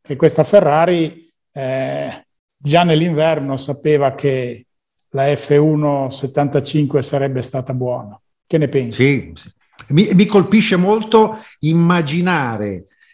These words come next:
Speaker 2: eh, a Maranello, eh, i tecnici che lavoravano, eh, sotto le critiche, come ho detto prima, ma sapendo di avere in mano qualcosa di speciale che ci avrebbero fatto vedere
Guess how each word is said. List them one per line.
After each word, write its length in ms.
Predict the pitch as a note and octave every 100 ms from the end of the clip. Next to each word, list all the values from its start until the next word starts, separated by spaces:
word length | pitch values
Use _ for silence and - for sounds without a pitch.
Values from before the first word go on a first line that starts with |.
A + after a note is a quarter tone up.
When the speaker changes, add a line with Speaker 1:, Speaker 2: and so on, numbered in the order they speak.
| _ _ _
Speaker 2:
eh, 540 | - C#3+ B2 A2+ - _ _ -
a 140 | B2
Maranello, 1120 | D3 D#3+ D#3 E3+ F3 C#3+ B2+ B2 B2 A2+ A2 -
eh, 560 | C3 B2+ A#2+ A2+ - -
i 160 | C#3
tecnici 580 | - F#3+ F#3 E3 - C#3+
che 140 | C#3+ D#3
lavoravano, 1040 | D3+ D#3 E3+ F3 C3+ C3 B2 A#2+ G#2+ - _ _ _
eh, 220 | - A#2+ G2+
sotto 320 | - D3+ A#2+
le 80 | G#2+
critiche, 680 | E3+ G3 B2+ - C#3 F#3+ A2
come 200 | A#2+ A2+
ho 40 |
detto 300 | A2+ A#2 C#3+
prima, 600 | D3+ C#3+ A2+ C#3+ F#3 - _ _ _ _ -
ma 180 | D#3+ E3
sapendo 680 | - G3+ G#3+ G#3 A3 G#3+
di 80 | F3+
avere 300 | F3 D#3+ E3
in 80 | E3
mano 360 | E3 D3+ D#3+ D#3
qualcosa 540 | D#3+ C3+ D3 C#3 D3
di 220 | C3+ D3
speciale 600 | B2+ - D3 - C3+ C3+
che 140 | C#3 C3+
ci 100 | C#3+
avrebbero 300 | C3 C3 B2+
fatto 300 | C#3+ C#3 C#3
vedere 540 | B2+ B2 C3 B2 A#2